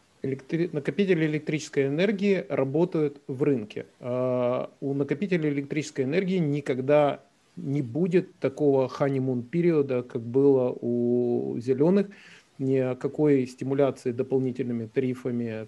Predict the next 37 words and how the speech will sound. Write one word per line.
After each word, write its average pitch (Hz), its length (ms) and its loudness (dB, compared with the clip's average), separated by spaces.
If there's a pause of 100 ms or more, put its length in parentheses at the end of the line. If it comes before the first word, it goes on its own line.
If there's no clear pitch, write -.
(100)
там, 117 400 -8 (520)
повышающими, 135 920 2
там, 110 180 -6
feed-in 147 380 0
тариф 127 320 -2
или 117 100 -4
что-то - 300 -10
такое, 151 440 2
речь, 143 380 -2 (240)
э, 127 300 -2
не 135 280 0
идёт. 127 300 -2 (120)
А, 117 460 -2 (140)
любой 143 300 2
накопитель 139 480 -4
электрической 131 500 -2
энергии 180 320 0
вполне 151 480 0
прекрасно 180 600 -4 (460)
уживается 131 760 2
в 120 60 -4
рынке, 202 440 2 (100)
ну, 226 200 4
или 180 260 6
не 160 180 6
уживается, 156 580 4
если 139 240 2
он 135 160 0
задавлен 135 440 2
прайскэпами 127 840 -2
и 120 360 -2
нету 139 280 -2
рынка 127 240 -2
вспомогательных 123 640 -6
услуг, 175 380 -2
и 117 60 -8
невозможна 120 680 -4